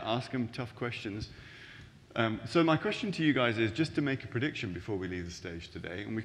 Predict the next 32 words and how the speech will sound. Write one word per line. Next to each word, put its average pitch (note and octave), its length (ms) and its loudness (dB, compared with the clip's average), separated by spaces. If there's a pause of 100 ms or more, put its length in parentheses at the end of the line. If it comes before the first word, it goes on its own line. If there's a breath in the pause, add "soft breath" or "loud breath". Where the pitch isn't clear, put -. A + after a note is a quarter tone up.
we C3+ 120 2
might C3+ 200 4
do A2 120 2
it G#2 100 4
at G2+ 140 2
the G2+ 40 -2
very G2 280 2
end F#2+ 160 -4
as F#2+ 100 -4
closing F#2+ 340 -2
thoughts F2+ 320 -8
after F#2+ 240 -10
you've F2+ 120 -10
had F#2 120 -10
some - 160 -12
questions E2+ 480 -10
about, F2+ 440 -4
you A#2 80 -6
know, F#2 100 -2
this C3 220 -2
idea A2+ 280 0
that, G2 160 -2
yes, A#2+ 300 0
we A#2+ 80 4
know D3 120 4
what E3 100 0
the C#3 80 0
new D3 160 4
normal C3+ 280 2
looks A#2 280 0
like G#2 140 -2
now. F#2+ 380 -4